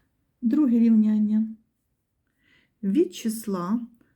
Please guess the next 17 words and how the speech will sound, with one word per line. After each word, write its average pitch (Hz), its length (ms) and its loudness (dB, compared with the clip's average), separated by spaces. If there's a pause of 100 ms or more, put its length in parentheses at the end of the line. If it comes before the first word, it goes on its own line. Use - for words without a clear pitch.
(160)
двадцять 208 580 -4
дев'ять 190 480 -2
тисяч 190 640 -14
сто - 360 -6
дев'яносто 180 720 -2
два 156 480 -8 (760)
віднімається 196 840 2
змінна 147 540 -8 (100)
ігрек, 294 540 -6
і 208 120 -4
результат 180 680 -10
дорівнює 294 500 -4
три 180 300 -10
тисячі 233 760 -8
вісімсот - 760 -10
дев'яносто 214 680 -6
сім. - 460 -16